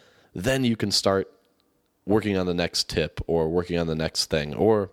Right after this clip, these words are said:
just enjoying yourself because all of a sudden you're a better conversationalist. So there you have it. I hope that was helpful. Take action on this stuff.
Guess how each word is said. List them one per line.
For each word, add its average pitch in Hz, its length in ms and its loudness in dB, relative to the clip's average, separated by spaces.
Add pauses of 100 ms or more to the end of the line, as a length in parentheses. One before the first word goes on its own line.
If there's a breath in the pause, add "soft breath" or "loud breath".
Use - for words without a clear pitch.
(120)
just - 260 -2 (200)
enjoying 87 400 -2
yourself 82 400 -2
because 80 500 -2 (440 soft breath)
all 95 100 2
of 92 60 -2
a - 20 -6
sudden 127 460 -2
you're 85 160 -2
a 82 40 -2
better 85 240 -2
conversationalist. 80 1000 -6 (880 soft breath)
So - 140 0
there 104 80 4
you 98 100 -2
have 110 180 2
it. 139 160 -6 (300 soft breath)
I 95 60 -4
hope 107 160 0
that 98 200 0
was 90 160 -6
helpful. 113 440 0 (640 soft breath)
Take 143 200 4
action 131 340 0
on 123 160 2
this 123 120 -2
stuff. - 480 0